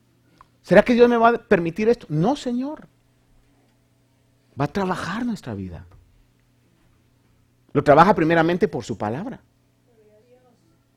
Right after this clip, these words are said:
Nos habla, nos dice, nos amonesta, nos corrige. La palabra nos limpia. Y si es necesario, Dios actuará como tenga que actuar.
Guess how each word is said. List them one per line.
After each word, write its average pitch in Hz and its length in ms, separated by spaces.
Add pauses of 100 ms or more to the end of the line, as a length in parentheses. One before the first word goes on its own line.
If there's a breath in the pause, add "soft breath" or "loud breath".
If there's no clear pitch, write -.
(180)
Nos 117 260
habla, 185 300
nos 120 160
dice, 190 460 (260)
nos 127 160
amonesta, 135 720
nos 120 160
corrige. - 600 (520)
La - 140
palabra 147 340
nos 127 160
limpia. 190 460 (1300)
Y 147 100
si 170 200
es 165 100
necesario, 160 640
Dios 143 240
actuará 123 540
como 170 220
tenga 117 280
que 101 100
actuar. 85 380